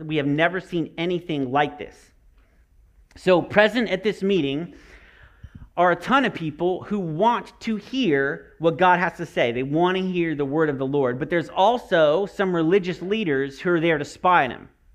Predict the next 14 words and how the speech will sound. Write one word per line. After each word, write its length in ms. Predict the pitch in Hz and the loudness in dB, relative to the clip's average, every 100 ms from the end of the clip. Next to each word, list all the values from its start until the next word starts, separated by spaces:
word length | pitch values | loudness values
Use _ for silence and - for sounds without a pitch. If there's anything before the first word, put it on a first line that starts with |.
| _ _ _ _ _ - _ | _ _ _ _ _ -20 _
because 280 | 147 185 175 | 0 0 0
he 60 | |
gathers 380 | 170 185 170 151 | 2 2 2 -4
so 400 | - 220 233 233 | 2 4 6 4
much 320 | 220 220 220 | 4 2 2
attention 720 | 202 180 - 220 - 139 127 131 | -6 -6 -4 -4 -4 -4 -2 -2
that 140 | 156 | -2
the 100 | 160 | -4
Sanhedrin 640 | - 160 147 202 170 165 | -4 -4 -2 -6 -6 -4
were 80 | 147 | -2
beginning 360 | 143 139 165 151 | -4 -2 -2 -2
to 100 | - | -4
take 240 | - 151 | -4 -2
notice. 440 | 151 139 - - | 0 -2 -4 -16